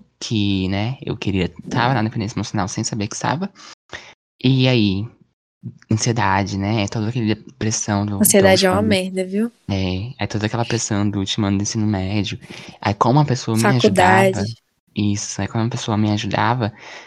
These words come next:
Speaker 1: aí eu falava, "Meu Deus, eu devo minha vida a ela." Mas não, não nesse, <laughs> não ne-, ne-, nesse pensamento, né, mas tipo,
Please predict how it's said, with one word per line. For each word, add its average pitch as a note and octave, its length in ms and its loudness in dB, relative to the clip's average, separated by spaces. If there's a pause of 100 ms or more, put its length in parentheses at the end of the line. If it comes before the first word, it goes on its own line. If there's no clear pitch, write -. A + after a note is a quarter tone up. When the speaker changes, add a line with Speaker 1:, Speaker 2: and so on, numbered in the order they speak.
(180)
Speaker 1:
aí - 140 -4
eu - 40 -6
falava, A#2 180 0
"Meu A2 140 2
Deus, B2 400 2
eu B2+ 60 2
devo B2 200 0
minha A2 200 4
vida A2+ 220 0
a C3+ 40 0
ela." G2 300 0
Mas A2+ 180 0
não, A#2+ 300 4
não B2 240 0
nesse, D#3 360 2
<laughs> - 2000 -4
não C3 320 6
ne-, E3+ 140 8
ne-, D#3 260 6
nesse D3 240 0
pensamento, C3 640 2
né, A2 180 0
mas A2+ 160 0
tipo, - 340 -4